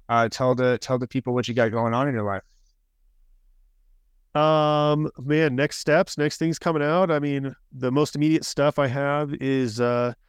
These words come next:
Speaker 2: October twenty-first. When is this coming out? Is this coming out soon?
Speaker 1: Not sure.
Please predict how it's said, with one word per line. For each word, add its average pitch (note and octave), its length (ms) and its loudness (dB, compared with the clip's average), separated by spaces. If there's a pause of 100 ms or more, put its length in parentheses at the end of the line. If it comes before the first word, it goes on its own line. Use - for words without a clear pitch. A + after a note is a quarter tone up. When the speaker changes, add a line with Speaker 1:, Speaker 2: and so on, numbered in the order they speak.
(500)
Speaker 2:
October D#3 460 0
twenty-first. D3 640 -2
When D3+ 160 0
is G#3 100 0
this F#3+ 100 -4
coming D#3+ 280 -2
out? G#2+ 160 -4
Is A#2 100 -8
this C#3+ 100 -10
coming E3 220 0
out D#3 140 0
soon? - 140 -4
Speaker 1:
Not E3+ 100 0
sure. A#2+ 280 -6